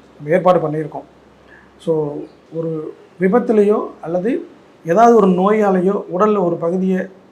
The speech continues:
ஒரு, ஒரு உறுப்பையோ ஒரு பகுதியவோ, அஹ், இழக்கவோ அல்லது செயல் இழக்கவோ அல்லது எடுக்கவோ வேண்டி நேருது அப்படின்னா,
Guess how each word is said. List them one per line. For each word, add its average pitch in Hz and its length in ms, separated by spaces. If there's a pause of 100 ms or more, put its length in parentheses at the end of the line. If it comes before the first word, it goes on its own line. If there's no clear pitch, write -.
(220)
ஒரு, 160 340
ஒரு 160 140
உறுப்பையோ 185 480
ஒரு 165 160
பகுதியவோ, 170 540 (460)
அஹ், 151 140
இழக்கவோ 175 560
அல்லது 156 220
செயல் 175 260
இழக்கவோ 170 400
அல்லது 165 360 (200)
எடுக்கவோ 208 420
வேண்டி 180 260
நேருது 160 400
அப்படின்னா, 147 340